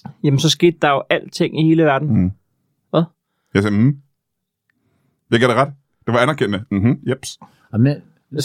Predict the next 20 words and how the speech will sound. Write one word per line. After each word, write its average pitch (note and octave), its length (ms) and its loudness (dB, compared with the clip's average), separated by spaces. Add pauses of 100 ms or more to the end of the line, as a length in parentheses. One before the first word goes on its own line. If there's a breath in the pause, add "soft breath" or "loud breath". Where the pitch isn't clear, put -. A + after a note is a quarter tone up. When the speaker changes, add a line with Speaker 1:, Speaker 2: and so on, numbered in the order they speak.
Speaker 3:
skete D3+ 80 4
Speaker 1:
siden F#3 200 4
da, E3+ 180 2
siden F#3 280 0
da D#3+ 140 2
har D#3+ 60 -2
Speaker 3:
var C3+ 120 2
det D3+ 60 0
Speaker 1:
jeg C#3+ 80 -2
Speaker 3:
på D3+ 60 2
Speaker 1:
jo C#3+ 60 2
Speaker 3:
sætningen, C#3 580 0
"Så C#3 120 -2
skete C#3+ 300 -2
der - 60 -2
alting D3 440 -2
i C3+ 40 6
hele C3+ 220 4
verden"? B2+ 300 0
Speaker 2:
Mhm. C#3 300 2